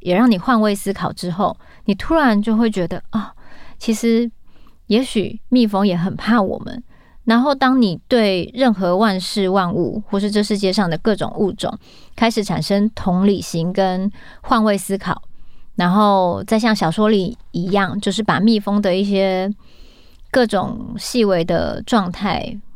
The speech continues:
然后还有他们对于家的守护，再转化成自己的生活。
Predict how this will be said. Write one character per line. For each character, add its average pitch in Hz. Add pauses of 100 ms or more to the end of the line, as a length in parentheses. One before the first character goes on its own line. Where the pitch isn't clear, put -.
(240)
然 170
后 196
还 185
有 156
他 -
们 202
对 202
于 180
家 180
的 190
守 175 (120)
护， - (220)
再 247
转 180
化 214
成 180
自 220
己 190
的 185
生 175
活。 -